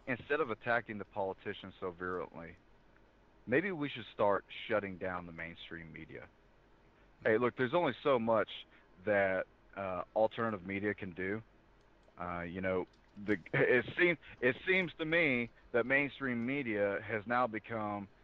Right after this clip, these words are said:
a member of the federal government. I don't know when that happened, uh, but, you know, it, I could tell you where the real enemies are. Fox News, C N N, M S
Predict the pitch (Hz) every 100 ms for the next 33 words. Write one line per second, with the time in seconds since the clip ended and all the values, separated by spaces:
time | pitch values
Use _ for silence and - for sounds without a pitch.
0 | _ - 101 101 98 120 110 107 101 98
1 | 92 - 113 95 - 113 98 87 87 -
2 | - - - 101 110 113 110 101 104 117
3 | 107 95 87 92 87 - _ _ _ -
4 | 87 87 87 85 - - 98 92 - _
5 | - _ - _ _ - 87 87 85 85
6 | 101 - _ _ _ - 151 175 - 139
7 | 131 107 104 92 107 107 76 104 107 113
8 | 110 127 139 139 _ _ _ _ _ _
9 | - - _ _ - _ _ _ _ -
10 | - _ - - 107 104 - 110 98 95
11 | 92 - - - - 104 95 92 104 90
12 | - _ - 104 101